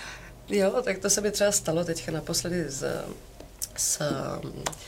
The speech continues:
kamarádem, který je teda taky velký introvert, ale,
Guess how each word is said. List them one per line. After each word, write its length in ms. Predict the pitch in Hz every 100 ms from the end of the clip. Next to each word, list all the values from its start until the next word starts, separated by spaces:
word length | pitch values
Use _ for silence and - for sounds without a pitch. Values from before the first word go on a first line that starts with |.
| - - - - - - - - - - - - 151 143
kamarádem, 640 | 165 160 160 151 151 165
který 180 | 165 165
je 60 | 160
teda 300 | 160 156 143
taky 300 | - 160 180
velký 320 | 151 156 -
introvert, 640 | 165 156 151 160 160 160 180
ale, 200 | 180